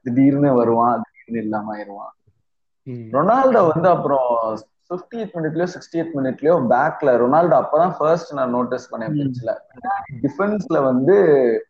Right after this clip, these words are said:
Speaker 1: அவங்க கிரா-, அஹ், கார்னர்ல இருந்து தட்டிட்டு பாலை வந்து காப்பாத்துற மாதிரி ஒரு இது பண்ணுவான். அது ஒண்ணுதான் ரொனால்டோ ஃபர்ஸ்ட் நோட்டீஸ் பண்ணது.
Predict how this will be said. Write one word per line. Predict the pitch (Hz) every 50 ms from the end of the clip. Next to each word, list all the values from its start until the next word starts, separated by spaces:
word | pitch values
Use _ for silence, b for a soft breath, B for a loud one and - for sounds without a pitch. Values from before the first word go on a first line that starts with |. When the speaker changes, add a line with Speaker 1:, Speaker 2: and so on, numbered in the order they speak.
| _ _ _
Speaker 1:
அவங்க | - 120 131 139 139 139 135 127 -
கிரா-, | 135 139 143 151 143 - 120 117
அஹ், | 113 113 110 107 107 107 - - _ - 143
கார்னர்ல | 156 175 190 190 180 160 147 143 131 127
இருந்து | 120 120 131 143 160 156
தட்டிட்டு | - 143 120 117 - 143 127 139 151 143
பாலை | 127 131 131 135 135 131 123
வந்து | 117 117 117 120 131 127 120 - -
காப்பாத்துற | 120 117 - 120 117 - - 110 110
மாதிரி | 110 113 117 120 117
ஒரு | 117 110 110 110
இது | 104 107
பண்ணுவான். | 107 107 110 107 107 107 104 - _ _ _ _ _ _ _ _ _
அது | - 104 104 104 110 120 127
ஒண்ணுதான் | 139 147 147 165 170 175 175 165 151 135
ரொனால்டோ | 139 131 139 143 143 131 131 113
ஃபர்ஸ்ட் | 127 139 143 139 - 127
நோட்டீஸ் | 123 120 123 123 120 - _ 110
பண்ணது. | 107 107 110 156 190